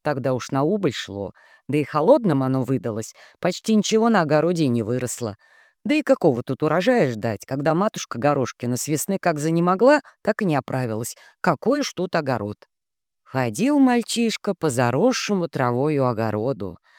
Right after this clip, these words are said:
Только макушка и виднеется. Чего-то там копается, в ведро складывает. Соседи сердобольные кто чего собрал. Помогали, а как же. Да только к себе Горошку не звали.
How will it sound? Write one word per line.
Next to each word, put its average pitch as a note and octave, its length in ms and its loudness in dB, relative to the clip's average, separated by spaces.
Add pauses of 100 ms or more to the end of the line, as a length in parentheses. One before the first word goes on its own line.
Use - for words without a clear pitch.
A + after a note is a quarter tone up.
(160)
Только F3 300 0
макушка F#3+ 500 0
и F#3+ 100 4
виднеется. F#3 800 0 (380)
Чего-то D#3+ 420 0
там E3 180 -2
копается, D3+ 800 0 (260)
в - 60 -2
ведро C#3 480 2
складывает. A2 760 -6 (760)
Соседи A#3 480 0
сердобольные A3 800 4
кто - 220 0
чего D3 280 -2
собрал. A2 520 -4 (220)
Помогали, F#3+ 640 2
а A#2+ 160 -2
как A#2 260 -2
же. - 140 -16 (540)
Да A3+ 80 0
только C4+ 320 0
к - 60 -8
себе C4 280 2
Горошку D#3+ 480 0
не F3+ 160 0
звали. A#2 480 -4